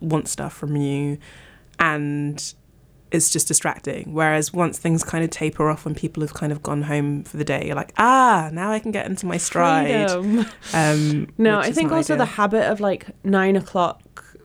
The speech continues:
Speaker 2: nine to five being meetings, meetings and emails.
Speaker 1: Mm.
Speaker 2: That even on the weekend when I'm not having meetings, I just feel like I can't fully relax and, like, get in the zone until everyone's gone home, even though no one's there. <laughs>
Speaker 1: Um,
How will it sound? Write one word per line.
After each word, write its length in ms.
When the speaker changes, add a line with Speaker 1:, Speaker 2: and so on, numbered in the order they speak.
Speaker 2:
nine 240
to 80
five 320
being 240
meetings, 680
meetings 500
and 100
emails. 680
Speaker 1:
Mm. 320
Speaker 2:
That 180
even 280
on 100
the 100
weekend 420
when 120
I'm 140
not 140
having 280
meetings, 920
I 140
just 240
feel 220
like 200
I 60
can't 500
fully 420
relax 500
and, 100
like, 160
get 160
in 120
the 80
zone 360
until 500
everyone's 440
gone 220
home, 280
even 240
though 140
no 140
one's 240
there. 460
<laughs> 40
Speaker 1:
Um, 560